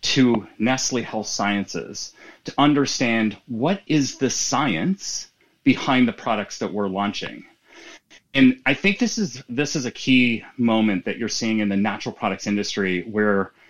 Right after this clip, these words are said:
um, it was, it was more, uh, hypothesis based in the past in many cases, not all, but in many cases, like, "We believe this is better for you because it's closer to the earth and it's natural ingredients, it's cleaner." So logic would say that.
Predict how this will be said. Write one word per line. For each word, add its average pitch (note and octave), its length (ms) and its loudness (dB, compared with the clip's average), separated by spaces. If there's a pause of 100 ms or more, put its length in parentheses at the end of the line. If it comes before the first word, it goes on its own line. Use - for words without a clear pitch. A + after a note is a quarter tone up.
(360)
um, G#2 520 0 (340)
it B2+ 160 0
was, A#2+ 460 0 (520)
it C#3 60 -4
was C3+ 140 6
more, D#3+ 240 4 (260)
uh, A2 240 0
hypothesis - 880 -2
based A#2 360 -2
in B2+ 80 0
the G2+ 80 -2
past - 460 -4
in G#2 160 2
many G#2+ 220 2
cases, F#2+ 400 -8
not G#2 160 -2
all, D#2 200 -8
but G#2 100 -4
in G2 80 2
many G#2 220 2
cases, - 420 -10
like, - 180 -8 (580)
"We D3 100 8
believe F3 320 2
this F#3 180 0
is G#2+ 80 0
better F#2 240 -4
for F#2+ 220 -6
you G2+ 120 0
because G2 420 -2
it's E2+ 260 -6
closer F#2+ 380 -6
to - 120 -12
the F2 140 -10
earth C3+ 320 0
and F2+ 240 -2
it's F2 180 -10
natural E2+ 360 -6
ingredients, A#2 420 0
it's D#2+ 100 -14
cleaner." C3 260 0
So - 140 -4
logic A#2 520 -2
would F2+ 140 -8
say G#2+ 220 0
that. D#2+ 300 -6